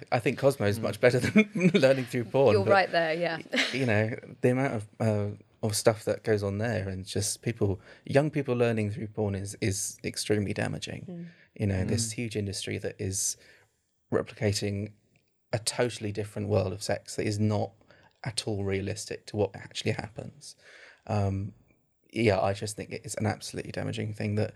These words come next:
Speaker 1: I'm obviously, you know, I'm not, you can do whatever you want, but, like, for young people watching that stuff is just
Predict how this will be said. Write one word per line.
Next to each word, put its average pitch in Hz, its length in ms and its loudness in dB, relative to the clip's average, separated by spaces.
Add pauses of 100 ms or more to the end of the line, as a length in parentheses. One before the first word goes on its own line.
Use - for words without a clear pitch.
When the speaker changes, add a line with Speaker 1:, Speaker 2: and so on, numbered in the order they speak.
(260)
Speaker 1:
I'm 123 160 4
obviously, 110 340 0 (140)
you 104 80 -8
know, - 160 -10
I'm 101 100 0
not, 107 140 2 (380)
you 110 120 -2
can 104 180 -4
do 101 140 0
whatever 101 200 0
you 95 80 0
want, 98 280 0
but, - 160 -2
like, 98 240 -4 (520)
for - 140 0
young 101 220 2
people - 420 -8 (380)
watching 104 300 0
that - 180 -8
stuff 104 400 -6
is 107 160 -10
just - 460 -6